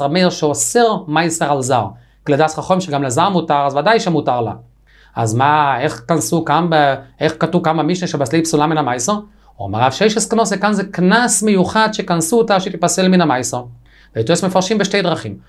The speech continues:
או שמשנתנו רב מאיר שזר אסור במייסר וכנסו אותה שתהיה כזרה, כזורו שאסורה במייסר, או שמשנתנו כחכמים, בוודאי מותרת במייסר, כמו שזר מותר במייסר.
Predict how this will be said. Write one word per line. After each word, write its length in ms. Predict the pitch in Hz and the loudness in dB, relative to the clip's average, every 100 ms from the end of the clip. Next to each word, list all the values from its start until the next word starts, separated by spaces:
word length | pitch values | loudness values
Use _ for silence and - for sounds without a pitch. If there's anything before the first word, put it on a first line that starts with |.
| _ - | _ 0
או 100 | 214 | 0
שמשנתנו 640 | 214 185 180 160 202 190 | 0 -4 -4 -2 0 2
רב 180 | 160 147 131 | 2 0 0
מאיר 460 | 170 185 156 123 | 0 2 2 0
שזר 520 | 117 156 117 156 170 | 0 -2 2 2 2
אסור 220 | 156 - 165 | 0 0 0
במייסר 480 | 143 156 165 151 139 | 2 2 0 -2 -2
וכנסו 420 | 139 147 127 185 | -2 -2 -2 -2
אותה 180 | 180 156 | 0 0
שתהיה 340 | 156 151 151 156 | -2 2 2 2
כזרה, 680 | 143 120 139 160 151 143 127 - | -2 0 2 2 2 0 -2 -4
כזורו 420 | - 135 170 160 151 | -4 0 2 0 -2
שאסורה 360 | 131 - 139 | -4 -4 -2
במייסר, 560 | 127 90 95 143 233 269 - _ _ _ - | -2 -6 -6 -2 0 0 -6 _ _ _ -4
או 200 | - 226 | 2 2
שמשנתנו 500 | 226 202 - 180 208 208 | 2 -4 -4 -2 -2 -2
כחכמים, 540 | 180 156 233 220 110 - - _ - | -2 -2 0 0 -2 -10 -20 _ -4
בוודאי 480 | 139 135 175 190 190 | 0 2 4 4 2
מותרת 440 | 180 - 208 220 | -2 0 0 2
במייסר, 460 | 196 170 147 - 113 | 2 2 0 -2 -6
כמו 200 | 135 151 | -2 -2
שזר 340 | 160 151 220 | 0 0 0
מותר 220 | 233 226 | 0 0
במייסר. 440 | 160 139 120 113 | -2 -2 -2 -4